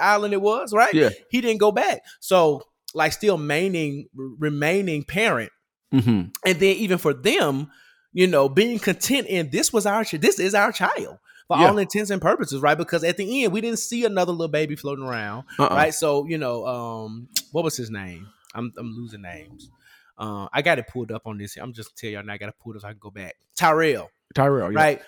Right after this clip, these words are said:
Speaker 1: became, became their child, and just how, but, but you saw them grow in that, and
Speaker 2: Mm-hmm.
Speaker 1: then how they had to navigate things differently. Like, Rome had a very successful producing,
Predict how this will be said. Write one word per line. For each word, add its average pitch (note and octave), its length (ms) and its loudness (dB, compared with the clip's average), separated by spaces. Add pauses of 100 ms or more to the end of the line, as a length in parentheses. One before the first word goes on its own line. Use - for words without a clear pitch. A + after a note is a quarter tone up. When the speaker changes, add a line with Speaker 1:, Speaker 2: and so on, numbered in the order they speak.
(120)
Speaker 1:
became, D#3 640 -4
became C3+ 400 -6
their A#2 120 -6
child, A#2 420 -2
and A#2+ 80 -8
just A#2+ 160 -4
how, A#2 400 -2
but, C#3+ 260 0
but D3 200 -2
you D3+ 60 -8
saw D#3 280 2
them C#3+ 200 -4
grow B2+ 260 0
in G#2+ 140 -6
that, E2 180 -10 (340)
and B2 100 2
Speaker 2:
Mm-hmm. G#2 120 0
Speaker 1:
then C#3 180 -2
how C#3 160 0
they D3 160 0
had C3+ 220 -4
to B2 80 -8
navigate A#2 480 -8
things A2 260 -12
differently. G2+ 480 -10
Like, G#2 240 -6
Rome B2 240 0
had A2+ 240 -2
a G#2 40 -6
very G#2+ 280 -2
successful A#2 560 -6
producing, A2+ 720 -4